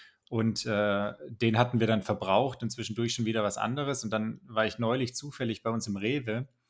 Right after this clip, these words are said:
Und, äh, dort gab's von eben der Marke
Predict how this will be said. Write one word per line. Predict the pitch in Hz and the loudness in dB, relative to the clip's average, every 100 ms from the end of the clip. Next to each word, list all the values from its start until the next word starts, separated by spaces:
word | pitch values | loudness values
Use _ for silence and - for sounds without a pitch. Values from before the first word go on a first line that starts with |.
| - - _ _ - | -20 -20 _ _ -6
Und, | 104 104 98 104 | -2 0 0 0
äh, | 101 104 | 2 2
dort | 101 110 123 - | 2 0 -2 0
gab's | 117 110 123 - - - | 4 6 4 0 -4 -8
von | - 120 110 113 | -4 0 0 -2
eben | - 120 117 104 - | -2 0 0 -2 2
der | 113 127 | 4 6
Marke | 113 104 131 135 143 139 139 - | 8 8 6 2 0 0 0 -2